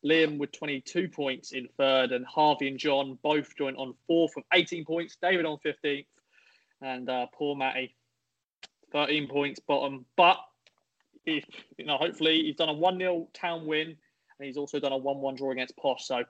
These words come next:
possibly, you know, I hope for them results. I'll, I'll be happy with them results at the end of play when we next record. I think that'll be two good results, but we'll wait and see. Um,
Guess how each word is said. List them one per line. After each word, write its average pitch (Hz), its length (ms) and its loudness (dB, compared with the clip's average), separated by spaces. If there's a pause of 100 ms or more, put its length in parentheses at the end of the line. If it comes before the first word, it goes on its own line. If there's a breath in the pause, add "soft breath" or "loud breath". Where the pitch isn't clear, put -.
possibly, 143 600 2 (880)
you 143 80 -10
know, 120 140 -6 (240)
I 147 160 0
hope 175 180 12
for 151 80 6
them 156 240 8
results. 143 360 4
I'll, 151 240 0
I'll 165 280 -4
be 139 80 -6
happy 156 220 2
with 127 80 -8
them 131 200 -6
results 123 520 -10 (100)
at - 80 -10
the 139 140 -4
end 123 280 -10
of 127 120 -14
play 131 320 4
when 123 100 -6
we 123 80 -6
next 131 260 -6
record. 127 460 -6
I 123 140 0
think - 160 -12
that'll 127 100 -8
be 120 80 -8
two 131 240 -2
good 120 160 -6
results, 123 400 0
but 120 220 -2 (640 loud breath)
we'll 147 100 6
wait 135 240 10
and 131 100 -10
see. 135 420 -4
Um, 143 520 -4